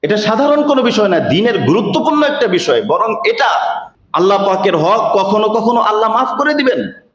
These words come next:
কখনো কখনো বলতে হাদিসের মধ্যে আসছে, "ইনশা আ আযাবাহু ওয়া ইনশা আ গফারাহু।" আল্লাহ রাব্বুল আলামিন যদি চান, আল্লাহ পাক আল্লাহর হক ছাড় দিবেন,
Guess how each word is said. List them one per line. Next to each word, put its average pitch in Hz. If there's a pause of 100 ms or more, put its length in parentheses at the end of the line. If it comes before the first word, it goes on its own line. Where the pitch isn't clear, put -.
(200)
কখনো 233
কখনো 247
বলতে 240 (560)
হাদিসের 202
মধ্যে 196
আসছে, 185
"ইনশা 185
আ 175
আযাবাহু 180
ওয়া 170
ইনশা 175
আ -
গফারাহু।" 156 (420)
আল্লাহ 190
রাব্বুল 185
আলামিন 175
যদি 160
চান, 196 (580)
আল্লাহ 190
পাক 185
আল্লাহর 185
হক 196
ছাড় 202
দিবেন, 170